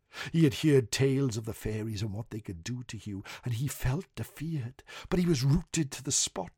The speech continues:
as they marched closer and closer, and then he turned to them. And they marched right by, the song filling the air with joy as it came. Then they stopped,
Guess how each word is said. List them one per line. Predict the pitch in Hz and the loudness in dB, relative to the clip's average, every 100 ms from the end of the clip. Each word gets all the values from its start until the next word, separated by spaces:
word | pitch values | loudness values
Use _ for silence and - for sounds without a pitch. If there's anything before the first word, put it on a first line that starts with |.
| - | -10
as | 120 | -6
they | 123 120 | -4 -2
marched | 113 143 139 147 - - | 0 -2 -2 -8 -10 -10
closer | - 131 139 - - 123 | 0 0 0 -4 -4 -4
and | 127 131 107 - | -2 -4 -6 -10
closer, | - 143 135 - - 139 - - - | -2 0 0 -6 -8 -10 -10 -8 2
and | 131 | 6
then | 143 | 8
he | 143 | 8
turned | 175 - 160 156 160 | 4 4 6 4 0
to | 107 | -6
them. | 92 85 - _ _ _ _ _ _ _ _ _ _ _ _ _ _ _ _ _ | -8 -12 -14 _ _ _ _ _ _ _ _ _ _ _ _ _ _ _ _ _
And | - 107 | -6 -4
they | |
marched | 113 107 120 123 - - | -2 -4 -4 -6 -10 -4
right | 113 120 _ | -6 -6 _
by, | 117 113 147 - _ _ _ _ _ _ _ _ _ | -8 -8 -10 -18 _ _ _ _ _ _ _ _ _
the | - | -4
song | - - 135 131 151 147 143 | 0 2 0 -2 -2 -6 -8
filling | - - 143 127 123 | -2 2 2 2 0
the | 117 110 | -2 -2
air | 123 120 131 123 | -2 -2 -4 -4
with | 120 95 | -6 -10
joy | - 151 120 127 135 | -6 -4 -2 -4 -4
as | 107 | -4
it | 135 - | -8 -6
came. | 127 117 135 - _ _ _ _ _ _ _ _ _ _ _ _ _ - _ _ _ | -4 -4 -6 -14 _ _ _ _ _ _ _ _ _ _ _ _ _ -20 _ _ _
Then | 120 127 | 0 2
they | 139 | 2
stopped, | - - - - - - - | 2 0 -2 -10 -12 -20 -20